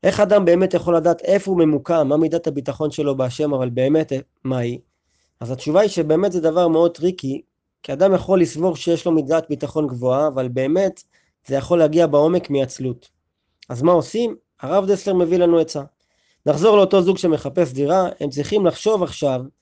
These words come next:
מה הם ירגישו אם אחרי תקופה ארוכה שבה הם מקדישים רק עשר דקות ביום לנושא,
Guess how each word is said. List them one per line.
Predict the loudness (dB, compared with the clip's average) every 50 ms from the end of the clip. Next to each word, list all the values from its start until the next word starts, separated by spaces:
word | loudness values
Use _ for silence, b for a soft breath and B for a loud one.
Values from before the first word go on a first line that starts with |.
| _ _ _ _ _ _ _ -4
מה | 0 2 2
הם | 4 6
ירגישו | 6 4 4 4 2 -2 -2 0 0 2
אם | 2 2
אחרי | 0 0 0 -2 -2
תקופה | -2 -2 -4 -6 -4 -4 -2 -2
ארוכה | 0 0 0 -2 -2 -2 -2 -2
שבה | -2 -4 -4 -2 0 0
הם | 2 2
מקדישים | 0 -2 -2 -6 -10 -8 -4 -2 -2
רק | -2 -2 -2 -4
עשר | -4 -4 -4 -4 -4
דקות | -4 -4 -4 -2 -4 -4 -4 -2
ביום | 0 2 2 2 2
לנושא, | 2 0 0 -4 -4 -2 -2 0 0